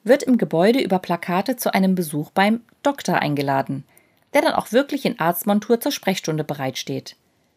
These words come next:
Das Ziel der Gespräche ist eine Bestandsaufnahme, die den Teams helfen soll,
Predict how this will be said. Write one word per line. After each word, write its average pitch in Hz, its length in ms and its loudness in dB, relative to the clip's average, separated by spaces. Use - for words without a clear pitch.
Das - 260 -8
Ziel 190 260 2
der 220 120 4
Gespräche 233 480 0
ist - 160 -4
eine 240 160 6
Bestandsaufnahme, 214 1000 0
die 285 60 -6
den 311 180 2
Teams 277 360 -2
helfen 208 360 2
soll, 214 280 2